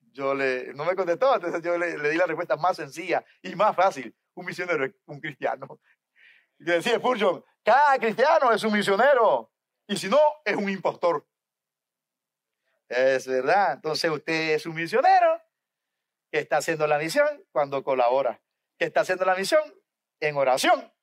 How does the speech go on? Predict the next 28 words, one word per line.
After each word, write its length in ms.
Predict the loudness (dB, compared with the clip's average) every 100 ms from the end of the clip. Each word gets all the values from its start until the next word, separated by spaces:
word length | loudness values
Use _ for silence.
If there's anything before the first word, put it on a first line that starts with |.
| _ -4
amén, 420 | 0 2 0 -4 _ _ _ -10
lo 120 | -8
que 60 |
ustedes 180 | -4 -2
están 180 | 0 -2
orando, 360 | 0 -2 -4 _ _ _ _ -4
en 220 | -4 0
colaboración, 720 | 2 4 4 2 -2 -8 -10 _ _ _ _ _ -2
en 220 | -2 0
participación, 680 | -4 -4 -8 -4 -4 -4 -12 _ _ _ _
y 260 | -6 -4 0
también 400 | 0 2 0 -2
en 100 | -2
vivo, 340 | -4 -4 -6 _ -10
que 140 | -6
comparten 440 | -4 -2 -2 -2
el 100 | -2
evangelio 340 | -2 -2 -4 -2
y 20 |
la 80 | -2
palabra 380 | 0 0 2 0
de 80 |
Dios. 240 | -2 -8 -4
Amén, 600 | 0 0 0 -2 -2 -6 _
gloria 380 | -4 0 2 0
a 40 | 0
Dios. 300 | -2 -4 -8 _ _ _
Hermanos, 480 | 0 2 2 2 -4